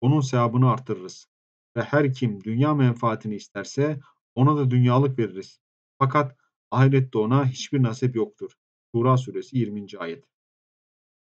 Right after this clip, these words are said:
Ve o kimseler gibi olmayın ki Allah'ı unutmuşlar. Hem Allah da onlara kendilerini unutturmuştur.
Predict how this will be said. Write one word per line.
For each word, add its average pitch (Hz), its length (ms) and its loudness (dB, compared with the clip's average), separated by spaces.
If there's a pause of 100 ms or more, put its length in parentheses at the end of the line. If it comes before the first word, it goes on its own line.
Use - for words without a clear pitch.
(120)
Ve 143 40 0
o 160 100 2
kimseler 151 480 0
gibi 139 220 2
olmayın 127 440 4
ki 156 320 0 (160)
Allah'ı 127 380 4
unutmuşlar. 123 760 0 (300)
Hem 135 240 2
Allah 127 440 2
da 131 100 -4
onlara 117 680 -2 (260)
kendilerini 127 440 4
unutturmuştur. 123 720 0